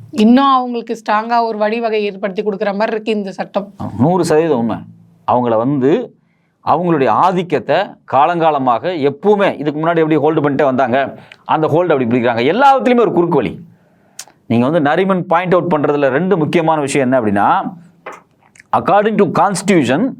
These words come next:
Speaker 2: it is wrong அப்படிங்கிறாரு. Excluded people for whom the reservation was originally intended.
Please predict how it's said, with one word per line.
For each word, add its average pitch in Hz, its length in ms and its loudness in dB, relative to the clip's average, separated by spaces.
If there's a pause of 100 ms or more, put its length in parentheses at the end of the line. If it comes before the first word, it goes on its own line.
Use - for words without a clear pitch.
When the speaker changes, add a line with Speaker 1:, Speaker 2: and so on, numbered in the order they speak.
(720)
Speaker 2:
it 185 100 2
is 196 220 2
wrong 233 200 6
அப்படிங்கிறாரு. 156 500 0 (400)
Excluded 262 600 2
people 247 440 2 (140)
for 190 460 0
whom 320 260 4
the 262 60 6
reservation 240 480 2
was 226 220 0
originally 247 600 2 (140)
intended. 202 600 0